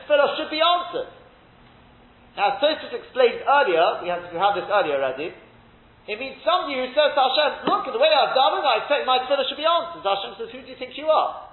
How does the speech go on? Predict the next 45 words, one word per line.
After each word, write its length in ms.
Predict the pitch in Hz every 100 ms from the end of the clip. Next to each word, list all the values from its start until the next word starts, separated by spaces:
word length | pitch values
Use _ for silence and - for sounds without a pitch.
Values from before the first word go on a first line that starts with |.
| - _ _ _ _ _ _ _ -
You 80 | 143
think 160 | 220
you're 160 | 190 -
so 120 | 202
righteous, 400 | 175 220 - -
your 140 | 196 190
tefillah 280 | 233 190
should 120 | - 180
be 80 |
answered?" 360 | 180 214 - 277 - - - _ _ _ _ _ -
But 160 | 202 -
somebody 580 | 294 339 330 262 214 175
who 180 | 220
is 120 | 208 170
ma'ayin, 400 | 208 254 247 196
and 80 |
it 100 | 180
means 220 | 202 214 -
he 100 | 185
works 380 | 262 240 -
to 80 | -
understand, 640 | 208 202 196 - 233 220 -
to, 60 | 180 175
to, 80 | 185 180 180
to 80 |
be 140 | - 208
machavin, 420 | 202 277 320 170
that's 180 | 196 -
something 240 | 196 196
else. 220 | 247 - - - - -
It's 140 | 170
a 40 |
different 240 | 294 262 156
type 200 | 156 131
of 80 | 131
Iyun 240 | 151 135 -
Tefillah. 240 | 123 - - - _ _ _ _ 185
And 100 | 185
somebody 240 | 320 330 277
who's 160 | -
davened, 500 | 302 285 415 427 -
he 160 | 185 175
davens 340 | 226 262 254 -
at 240 | 208 202
length. 380 | 185 277 220